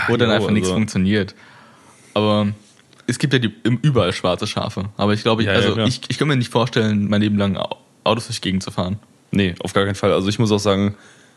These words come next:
Speaker 2: da muss man schon Bock drauf haben und das ist auch, äh, also ich mag la-, lange Autofahren, ich hab ja schon mal erzählt, sind für mich eigentlich kein Ding. Aber wenn ich mir überleg, dass das einfach mein Job wäre, dass du wirklich am Tag acht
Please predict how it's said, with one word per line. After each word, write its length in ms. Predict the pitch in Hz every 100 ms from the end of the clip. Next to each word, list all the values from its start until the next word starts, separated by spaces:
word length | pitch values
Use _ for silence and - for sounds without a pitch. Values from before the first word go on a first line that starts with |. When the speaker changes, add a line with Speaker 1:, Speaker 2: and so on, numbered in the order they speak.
| _ _ _ _ _ -
Speaker 2:
da 100 | 104
muss 160 | 113
man 100 | 117
schon 180 | 101 113
Bock 180 | 117 123
drauf 180 | 143 139
haben 220 | 143 143
und 180 | - 98
das 120 | 107
ist 120 | 113
auch, 380 | 95 95 98 -
äh, 340 | 85 95 85 104 - _ _ _ _ _ _ _ _ -
also 280 | 101 98 -
ich 120 | -
mag 380 | 110 117 - - _
la-, 280 | 87 101 - -
lange 480 | 101 120 - 117 135
Autofahren, 300 | 101 - 123
ich 100 | 113
hab 80 | 107
ja 60 | 107
schon 140 | 117
mal 100 | 104
erzählt, 360 | 85 - 107 78
sind 160 | 107
für 60 | 107
mich 140 | 107
eigentlich 160 | - 101
kein 180 | - 92
Ding. 220 | 123 147 - - - - _ _ -
Aber 120 | 107
wenn 60 |
ich 80 | 104
mir 60 | 110
überleg, 280 | 98 107 107
dass 160 | 104
das 120 | 104 107
einfach 200 | 92 95
mein 160 | 92
Job 260 | 95 117 -
wäre, 140 | 120
dass 140 | 127 123
du 60 |
wirklich 200 | 101 101
am 120 | 82 95
Tag 340 | 104 95 - -
acht 200 | 123